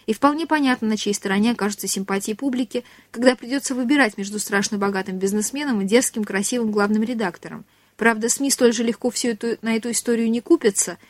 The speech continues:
но Эрика, возможно, обезвредила часть критиков, которые теперь не осмелятся открыть рот. По большому счету, ни одно из событий дня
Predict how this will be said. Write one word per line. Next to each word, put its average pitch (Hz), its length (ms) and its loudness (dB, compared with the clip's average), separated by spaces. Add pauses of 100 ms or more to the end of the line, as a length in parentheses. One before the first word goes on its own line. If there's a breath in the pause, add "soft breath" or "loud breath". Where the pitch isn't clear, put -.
(160 soft breath)
но 233 140 8
Эрика, 269 240 4
возможно, 247 480 2
обезвредила 220 720 2
часть 190 280 -4
критиков, 262 440 -2
которые 202 320 2
теперь 214 280 -2
не 214 100 2
осмелятся 226 500 -2
открыть 202 340 -2
рот. 175 200 -6 (600)
По 202 80 0
большому 208 440 0
счету, 262 340 -2
ни 202 120 0
одно 202 240 2
из 185 80 0
событий 208 460 0
дня 247 260 -2